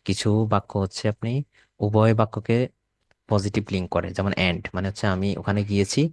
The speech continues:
এবং, আহ, সেখানে আমি এটা দেখেছি, দুইটা আলাদা বাক্য এবং সেটা এই and হচ্ছে একটা কনজাংশন, কনজাংশন, ঠিক আছে? তো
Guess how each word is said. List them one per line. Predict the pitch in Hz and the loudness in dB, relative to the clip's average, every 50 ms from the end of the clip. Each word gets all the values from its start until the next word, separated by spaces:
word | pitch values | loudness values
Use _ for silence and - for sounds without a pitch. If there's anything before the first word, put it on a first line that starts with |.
| - _ _ - - _ _ _ - | -4 _ _ -20 -20 _ _ _ -2
এবং, | 92 87 101 95 113 147 156 - _ _ _ _ _ - | -2 0 0 0 0 -2 -6 -10 _ _ _ _ _ -4
আহ, | 98 92 87 | -2 -2 0
সেখানে | - - 92 - 92 95 101 107 104 | 0 0 0 0 0 -2 -2 -2 -2
আমি | 101 101 113 80 | -2 -2 -4 -4
এটা | 95 - 101 92 | -2 -4 -2 -2
দেখেছি, | 92 92 85 92 92 - - - - _ _ _ | -2 -2 -4 -4 -8 -8 -10 -12 -14 _ _ _
দুইটা | 95 101 98 95 98 92 | -6 -4 -2 0 0 2
আলাদা | 90 90 87 104 104 | 2 0 0 0 -2
বাক্য | 101 107 107 - - 131 170 185 - _ _ _ _ _ _ _ _ _ _ _ _ | -2 -4 -6 -4 -4 -6 -6 -6 -8 _ _ _ _ _ _ _ _ _ _ _ _
এবং | - 85 87 92 87 87 87 | -8 -8 -6 -6 -8 -8 -6
সেটা | - - 85 - 90 90 92 90 - _ | -6 -6 -2 0 0 0 0 -2 -4 _
এই | - 92 90 - - | 0 0 0 0 0
and | 95 98 98 92 | 0 0 0 -2
হচ্ছে | - 98 - - - | -4 -6 -4 -4 -4
একটা | 110 - - - | -2 0 -2 0
কনজাংশন, | - 104 95 87 - - - - 90 92 98 - - _ _ | 0 -2 0 0 -2 -4 -4 -6 -6 -8 -10 -16 -20 _ _
কনজাংশন, | - - 98 90 90 87 85 - - 85 | -4 -2 -2 0 -2 -4 -4 -4 -6 -6
ঠিক | - - 135 147 | -4 -4 -2 -2
আছে? | 151 - - 110 - _ _ - _ _ _ _ _ _ _ _ _ _ _ _ _ _ _ _ _ _ _ _ - - _ _ _ _ _ _ _ _ _ | -4 -4 -8 -12 -16 _ _ -20 _ _ _ _ _ _ _ _ _ _ _ _ _ _ _ _ _ _ _ _ -20 -20 _ _ _ _ _ _ _ _ _
তো | - | -4